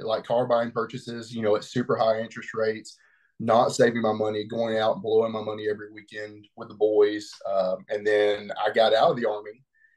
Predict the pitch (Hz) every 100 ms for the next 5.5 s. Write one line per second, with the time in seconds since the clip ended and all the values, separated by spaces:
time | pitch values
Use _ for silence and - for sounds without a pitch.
0 | _ 107 98 - 131 151 147 139 127 -
1 | 135 123 104 104 107 104 101 110 110 110
2 | 107 107 95 - _ _ _ _ _ _
3 | _ _ - 104 101 101 101 - 117 104
4 | - 120 117 117 107 - 127 - 101 110
5 | 110 - 135 107